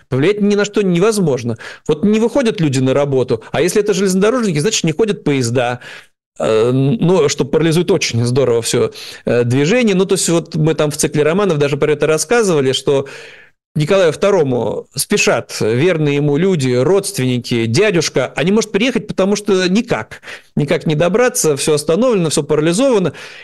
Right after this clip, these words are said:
и ничего невозможно поделать, потому что, видите ли, среди требований забастовщиков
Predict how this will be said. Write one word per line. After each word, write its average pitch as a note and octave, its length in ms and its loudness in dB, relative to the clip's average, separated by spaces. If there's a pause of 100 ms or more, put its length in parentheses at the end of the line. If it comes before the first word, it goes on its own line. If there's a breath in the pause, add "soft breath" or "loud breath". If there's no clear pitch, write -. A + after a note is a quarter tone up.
и F3+ 200 0
ничего A3+ 280 2
невозможно F3+ 460 2
поделать, G#3+ 460 0
потому E3 340 0
что, E3 320 2
видите F#3+ 380 -2
ли, D#3 120 2
среди D3+ 320 0
требований D#3+ 460 2
забастовщиков C3+ 840 -2